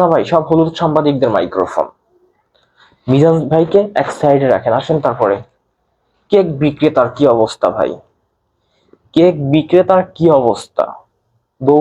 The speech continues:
কেক বানায়, স্বামী বিক্রি করে, বিজনেস। বুঝতে পারছেন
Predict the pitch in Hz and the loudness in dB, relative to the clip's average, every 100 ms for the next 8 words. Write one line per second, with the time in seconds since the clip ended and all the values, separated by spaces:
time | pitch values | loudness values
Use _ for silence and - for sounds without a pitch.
0 | 151 165 151 170 180 190 190 135 143 131 | 2 0 0 0 0 -2 -2 -2 -2 -4
1 | 120 123 107 90 69 123 135 135 - 107 | -6 -4 0 0 0 -2 -2 -2 -2 -2
2 | 82 - - - _ _ _ _ _ _ | -2 -6 -18 -20 _ _ _ _ _ _
3 | _ _ _ _ _ - - - 139 160 | _ _ _ _ _ -18 -10 -6 -2 0
4 | 175 185 | 0 2